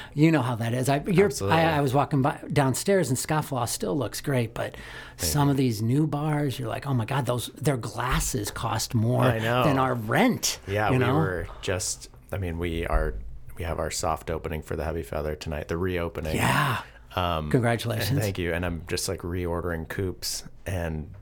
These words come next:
Speaker 2: just the prices of the coupes are, like, double what they were when we opened
Speaker 1: Yeah.
Speaker 2: it,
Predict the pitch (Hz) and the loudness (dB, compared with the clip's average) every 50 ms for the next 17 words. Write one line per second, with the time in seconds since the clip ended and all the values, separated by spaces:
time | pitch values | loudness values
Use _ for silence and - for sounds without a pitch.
0 | - - - - 104 95 - - - - - 101 95 87 - - 95 92 85 85 | -16 -10 -6 -6 -4 -4 -4 -8 -6 -2 0 0 0 0 -2 -4 -4 -4 -4 -4
1 | 87 - - - 110 117 117 - - - 85 80 80 80 78 - - - 92 92 | -6 -6 -4 -2 -2 -2 -2 -4 -6 -4 -4 -2 -2 -4 -4 -6 -4 -4 -2 -2
2 | 90 95 87 85 87 - - 85 85 85 87 87 87 90 87 87 87 85 87 85 | -2 -2 -4 -4 -4 -4 -4 -4 -2 -2 -2 0 0 -2 -2 -2 -4 -4 -4 -4
3 | 82 87 87 90 101 104 107 104 101 92 87 87 85 - | -4 -2 0 0 0 0 0 0 0 0 0 -2 -2 -4